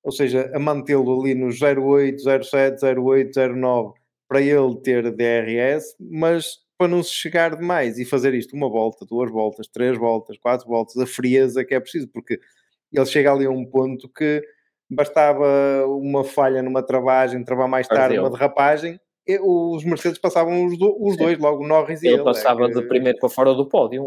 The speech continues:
Speaker 2: logo, automaticamente.
Speaker 1: Verdade, é. E,
Speaker 2: Ah, isso,
Speaker 1: hum,
Speaker 2: isso é de louvar, sem sombra, sem sombra de dúvida.
Speaker 1: e acho que a, a, a
Speaker 2: As
Speaker 1: tática da
Speaker 2: propostas.
Speaker 1: Mercedes funcionou, é verdade,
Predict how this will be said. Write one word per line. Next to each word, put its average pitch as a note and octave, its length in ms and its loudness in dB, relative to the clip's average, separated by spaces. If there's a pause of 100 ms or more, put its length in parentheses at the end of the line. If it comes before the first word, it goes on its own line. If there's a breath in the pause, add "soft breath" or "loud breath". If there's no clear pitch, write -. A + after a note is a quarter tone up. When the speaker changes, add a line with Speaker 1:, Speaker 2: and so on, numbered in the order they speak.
(100)
Speaker 2:
logo, F#2+ 500 -2
automaticamente. A2+ 640 0
Speaker 1:
Verdade, A2+ 240 -16
é. - 300 -16 (560 soft breath)
E, A2+ 200 0
Speaker 2:
Ah, A#2 400 2
isso, A#2+ 140 -4
Speaker 1:
hum, A#2 80 -4
Speaker 2:
isso - 180 0
é C3+ 60 4
de A2+ 60 -8
louvar, G2+ 380 0
sem - 140 -10
sombra, A2 440 -2
sem G#2+ 160 -6
sombra G#2+ 340 -4
de G#2 60 -2
dúvida. G#2 280 -2
Speaker 1:
e C3+ 40 6
acho C3 200 0
que C#3 100 -2
a, C3 40 -2
a, C#3+ 600 0
a - 20 0
Speaker 2:
As C3 80 -4
Speaker 1:
tática C3 480 -2
da A#2+ 140 0
Speaker 2:
propostas. B2 60 -4
Speaker 1:
Mercedes C3+ 380 -2
funcionou, C3+ 920 -2
é B2+ 80 -4
verdade, A2+ 500 -4